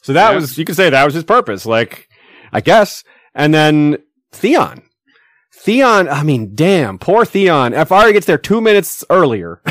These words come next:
Speaker 1: Theon can live. But, oh well, uh, it didn't happen. But maybe that's Theon's purpose, just to buy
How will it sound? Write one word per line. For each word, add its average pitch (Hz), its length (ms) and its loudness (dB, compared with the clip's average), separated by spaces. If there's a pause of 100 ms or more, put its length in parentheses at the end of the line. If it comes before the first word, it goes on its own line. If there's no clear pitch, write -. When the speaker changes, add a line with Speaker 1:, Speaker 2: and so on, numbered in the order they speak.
(720)
Speaker 1:
Theon 180 520 0
can 170 200 0
live. 139 420 2 (480)
But, 170 600 2
oh 175 160 2
well, 151 400 4
uh, 139 340 2
it 139 160 2
didn't 170 160 0
happen. 190 320 0
But 135 120 -2
maybe 170 360 2
that's 165 720 -2
Theon's 180 340 0
purpose, 180 420 -2
just 156 220 -6
to 160 80 -6
buy 165 440 2